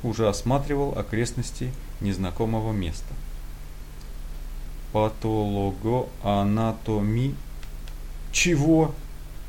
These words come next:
Его любимый единственный организм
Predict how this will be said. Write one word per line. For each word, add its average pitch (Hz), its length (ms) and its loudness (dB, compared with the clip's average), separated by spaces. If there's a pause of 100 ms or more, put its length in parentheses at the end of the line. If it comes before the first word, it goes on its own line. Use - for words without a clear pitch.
(520)
Его 156 360 4
любимый 139 460 6
единственный 113 760 4
организм 156 680 4